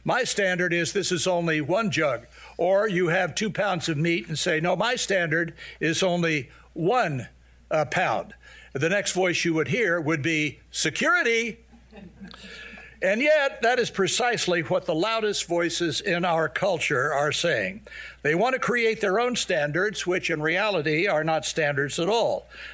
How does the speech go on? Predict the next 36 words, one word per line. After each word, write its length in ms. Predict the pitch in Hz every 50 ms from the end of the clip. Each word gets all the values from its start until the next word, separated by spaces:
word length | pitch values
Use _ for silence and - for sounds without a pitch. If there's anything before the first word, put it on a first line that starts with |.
| -
They 120 | - 160 135
have 180 | 147 165 156
their 180 | 135 156 135 147
economic 580 | 165 175 156 160 156 156 180 233 262 247 - -
standards, 720 | - - 160 139 131 139 139 165 226 247 196 - - - - - - -
spending 540 | - - - - 185 185 180 160 170 151
and 160 | 151 147 135 -
taxing 580 | - - 180 180 165 - - - 156 151 190 208
as 160 | 156 - -
if 140 | 165 147 -
there 140 | 165 147
is 140 | 147 143 110
no 160 | 156 143 135
end 160 | 151 175 180 143
to 140 | - 151 135
it, 180 | 143 - - - - - - - - -
and 160 | 160 160 165
ignoring 760 | 165 139 131 151 175 214 220 185 156 151 165 180 208 196 - - - - - - - -
with 220 | 135 147 170 165 - -
what 180 | 180 180 147
massive 460 | 139 170 180 190 180 - - 185 156
national 440 | 160 180 175 170 151 - 190 160 160
debt 480 | 151 135 202 220 190 202 - - - - - -
has 200 | - 165 147 -
done 260 | - 190 202 202 190
to 200 | - 190 220 220
other 280 | - 240 247 240 233 180
nations. 580 | 160 165 156 135 - - 107 - - - - - - - - - - -
There 140 | - 196 214
are 80 | 220 214
foreign 320 | 214 262 262 262 262 240
policy 500 | - - 277 277 277 277 - - 196 170
standards, 720 | 135 - - 190 165 156 147 131 - 127 104 - - -
which 180 | 175 156 - -
this 220 | 190 208 202 -
administration 800 | 202 170 165 160 151 - - 156 151 147 139 - 220 220 214 -